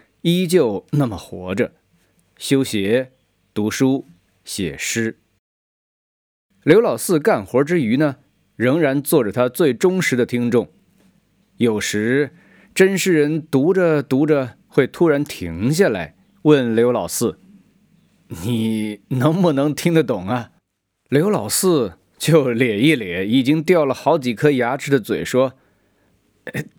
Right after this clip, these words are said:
懂是不懂，就是觉得怪好听的。”真诗人的朗读声于是就越加高亢起来。如今电影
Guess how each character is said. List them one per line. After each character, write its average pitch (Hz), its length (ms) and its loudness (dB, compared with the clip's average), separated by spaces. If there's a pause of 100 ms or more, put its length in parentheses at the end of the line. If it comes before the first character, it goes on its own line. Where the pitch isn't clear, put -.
(120)
懂 135 560 -6
是 247 240 0
不 147 320 -2
懂， 85 220 -10 (560)
就 254 180 2
是 160 160 0
觉 190 180 2
得 170 500 0 (300)
怪 254 160 4
好 113 200 -6
听 285 260 2
的。” 208 160 2 (800)
真 185 240 2
诗 175 140 0
人 143 160 2
的 147 80 2
朗 82 260 -4
读 90 160 -4
声 113 460 0
于 123 160 4
是 143 240 -2
就 101 260 0
越 135 300 2
加 117 240 -2
高 143 340 0
亢 131 300 -4
起 - 160 -10
来。 65 260 -12 (1040)
如 127 180 0
今 147 380 0 (320)
电 185 260 2
影 78 520 -8